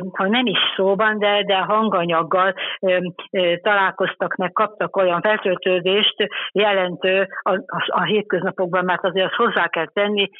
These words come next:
és én is tudom, ezt magamból is, ö, érzem most már. Tehát azért, azért a belső feszültség, a szorongás mindenkiben először nagyon nagy volt. Most is nem azt mondom, hogy, hogy, hogy nagyon,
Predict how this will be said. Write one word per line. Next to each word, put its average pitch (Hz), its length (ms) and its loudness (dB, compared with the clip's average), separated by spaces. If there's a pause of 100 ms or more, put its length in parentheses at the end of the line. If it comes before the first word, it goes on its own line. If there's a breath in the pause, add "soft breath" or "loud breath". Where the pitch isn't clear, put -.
(160 loud breath)
és 180 220 -2
én 208 240 0
is 170 180 0
tudom, 170 260 -4
ezt 165 200 -2 (200)
magamból 180 460 0
is, 175 160 0 (360 loud breath)
ö, 196 100 -4
érzem 196 600 2
most 185 220 -4
már. 185 160 0
Tehát 180 200 0 (180 loud breath)
azért, 220 480 0
azért 202 380 0
a 190 80 0
belső 196 440 0
feszültség, 190 480 -4
a 170 160 -2
szorongás 185 520 0 (260 loud breath)
mindenkiben 185 720 0 (260 loud breath)
először 185 640 -2 (180 loud breath)
nagyon 185 480 0
nagy 202 240 2
volt. 220 300 2 (220 loud breath)
Most 233 220 0
is 233 140 -2
nem 202 160 -2
azt 196 160 -2
mondom, 185 240 0
hogy, 180 140 0 (120)
hogy, 185 200 0
hogy 170 120 0
nagyon, 185 440 0